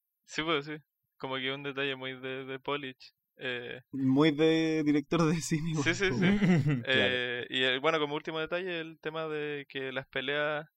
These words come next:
Speaker 1: son como un espectáculo, un, son un show. Porque es como cuando hacía una partida en Street Fighter que como que te muestran al, a un peleador y al la-, al, al otro lado del ring al otro. No sé si lo hacía el original de nuevo, pero aquí es un poco así.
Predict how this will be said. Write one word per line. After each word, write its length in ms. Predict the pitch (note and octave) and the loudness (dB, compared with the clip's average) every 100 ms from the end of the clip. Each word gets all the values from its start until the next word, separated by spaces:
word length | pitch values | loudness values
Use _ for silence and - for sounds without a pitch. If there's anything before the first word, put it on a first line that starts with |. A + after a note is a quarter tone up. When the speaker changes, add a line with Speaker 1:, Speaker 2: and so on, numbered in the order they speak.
| _ _ _ _ | _ _ _ _
Speaker 1:
son 160 | - D3+ | -8 -4
como 140 | E3 | -2
un 60 | D#3 | -4
espectáculo, 600 | - B2+ - C#3 B2 A#2 _ - | -4 -4 -2 -4 -6 -12 _ -16
un, 160 | C3+ | -16
son 200 | - C#3+ C#3 | -8 -8 -8
un 100 | C3 | -8
show. 220 | D3 C3 _ _ _ _ - | -6 -6 _ _ _ _ -10
Porque 840 | C3+ - B2+ B2 A#2+ A#2+ A#2 A#2 A#2+ | -10 -4 -2 0 0 -2 -2 -4 -8
es 80 | - | -10
como 320 | C#3 B2+ B2+ | -6 -6 -4
cuando 540 | C3+ B2 B2 A#2+ A#2 _ _ _ _ - | -6 -6 -6 -6 -8 _ _ _ _ -14
hacía 240 | C3 C3+ | -10 -6
una 120 | C3+ | -4
partida 420 | B2+ B2 C3+ C3 | -4 -4 -4 -4
en 240 | C3 B2+ C3 _ _ _ - | -6 -14 -20 _ _ _ -18
Street 240 | - C3+ | -14 -2
Fighter 300 | D3+ D#3 D3 | 0 0 -2
que 100 | C#3 | -4
como 140 | B2+ B2 | -4 -4
que 80 | |
te 80 | B2 | -4
muestran 260 | B2+ D3 C3+ | -6 -8 -10
al, 180 | C3 C3+ | -10 -12
a 60 | C#3 | -12
un 100 | C3+ | -6
peleador 400 | C#3 C3 C#3 D3 | -4 0 -2 -2
y 80 | C#3 | -6
al 160 | C3 | -4
la-, 100 | C3 C3+ | -2 -2
al, 280 | C3 C3+ C3+ | -2 -4 -2
al 80 | C3+ | -2
otro 180 | C#3+ | 0
lado 140 | C#3+ C#3+ | 0 0
del 100 | C#3 | -2
ring 140 | C#3+ | -4
al 100 | C#3 | -4
otro. 220 | C3+ - G#3 _ _ _ _ _ _ | -6 -8 -18 _ _ _ _ _ _
No 120 | C3 | -8
sé 120 | C#3+ | -6
si 100 | D3 | -2
lo 80 | D3 | -2
hacía 240 | D3+ D#3 | 0 0
el 140 | D#3 D3+ | 0 -4
original 360 | D#3 D#3+ D#3+ | -6 -6 -8
de 100 | E3 | -8
nuevo, 200 | E3 F#3 - _ _ _ _ - | -10 -10 -12 _ _ _ _ -6
pero 180 | C3 C3 | 0 0
aquí 180 | B2+ | 2
es 100 | D3 | 0
un 80 | D3+ | 0
poco 180 | D#3+ D3+ | -2 -4
así. 160 | D3 | -4